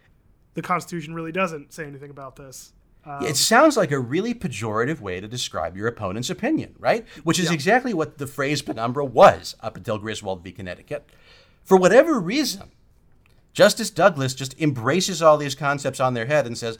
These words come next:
Speaker 2: "Yeah, I'm talking about the most tangential thing possible here and saying that it's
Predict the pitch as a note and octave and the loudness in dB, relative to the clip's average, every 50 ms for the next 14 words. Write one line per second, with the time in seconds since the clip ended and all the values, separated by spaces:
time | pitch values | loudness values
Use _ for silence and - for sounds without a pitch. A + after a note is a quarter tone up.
0 | - - - - A#3+ D3 - - - - - D3+ E3 D#3+ G#3+ G#3 G#3 G3+ F#3 F3 | -16 -16 0 2 4 4 4 0 -6 -2 0 0 2 4 2 2 2 2 2 4
1 | E3 D#3+ D#3+ D#3 C3+ B2 A#2+ A#2+ C3 D3+ F#3 F#3 - - - D#3+ D#3 C3 A#2 G#2+ | 4 2 4 2 0 0 2 2 2 2 2 0 -4 -6 -6 -4 -2 -2 -2 -4
2 | F#2+ G2 A2 C3+ D#3 F#3+ - - F#3 F3 E3 - - E3 D#3+ D#3 D3+ C#3+ C3+ - | -6 -4 -4 -2 -2 -2 -2 -4 -4 -4 -4 -6 -6 -6 -4 -4 -4 -6 -8 -12
3 | - - E3 G3 G#3 - G3+ C#3+ G2+ F#2 F2 E2+ - F2+ F2+ G2+ B2+ C3+ C3 - | -4 2 2 2 2 2 -2 -4 -6 -8 -14 -14 -14 -14 -12 -10 -10 -12 -12 -16
4 | _ _ _ _ _ _ - D3+ D3+ - F#3+ F3+ F#3 F3+ E3+ E3 C#3+ B2 B2+ | _ _ _ _ _ _ 0 0 2 2 0 0 0 0 -2 -4 -6 -8 -10